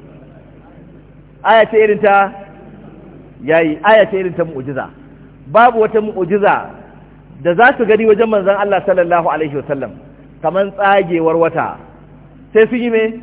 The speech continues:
Sai sun bijire sun ki imani da shi. Ba ita kadai ce mu'jiza ba. Annabi Muhammad sallallahu alaihi wasallam ya bayyana da mu'jizozi masu yawan gaske. Shehu malami a Doktor Murad ya rubuta littafi sai da ya tara mu'jizozin Annabi guda dubu.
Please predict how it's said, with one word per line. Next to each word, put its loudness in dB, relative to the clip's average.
Sai -4
sun -8
bijire -4
sun -10
ki -6
imani -2
da -12
shi. -20
Ba 0
ita -2
kadai -2
ce -2
mu'jiza -2
ba. -8
Annabi -6
Muhammad -4
sallallahu 0
alaihi -4
wasallam -6
ya 0
bayyana -2
da -2
mu'jizozi -8
masu -4
yawan -4
gaske. -16
Shehu 0
malami 0
a -4
Doktor -4
Murad 2
ya 2
rubuta -2
littafi -4
sai 0
da -2
ya -2
tara 0
mu'jizozin -6
Annabi -4
guda 0
dubu. -8